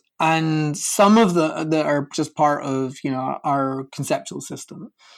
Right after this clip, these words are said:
and some of them get used in language. Um,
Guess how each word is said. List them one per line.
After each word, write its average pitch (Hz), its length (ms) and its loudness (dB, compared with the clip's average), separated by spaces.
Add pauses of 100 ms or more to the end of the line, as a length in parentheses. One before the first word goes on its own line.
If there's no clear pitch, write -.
(480)
and 156 180 0
some 233 160 6
of 233 60 6
them 208 160 6
get 156 240 4
used 143 460 2
in 139 120 0
language. 135 720 -6 (640)
Um, 156 320 4